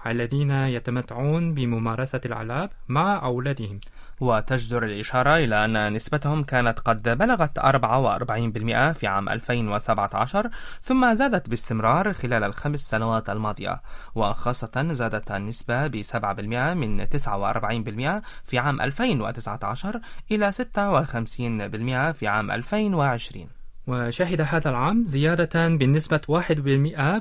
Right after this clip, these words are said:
Speaker 1: في المقارنة مع العام الماضي. وحسب ترتيب الفئات العمرية من الآباء الذين يمارسون الألعاب الكمبيوترية مع أولادهم، بلغت فئة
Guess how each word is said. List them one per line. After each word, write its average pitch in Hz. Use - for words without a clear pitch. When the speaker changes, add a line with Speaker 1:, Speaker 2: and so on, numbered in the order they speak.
Speaker 1:
في 143
المقارنة 143
مع 123
العام 127
الماضي. 113
وحسب 131
ترتيب 147
الفئات 139
العمرية 127
من 143
الآباء 123
الذين 127
يمارسون 123
الألعاب 131
الكمبيوترية 131
مع 117
أولادهم، 127
بلغت 208
فئة 160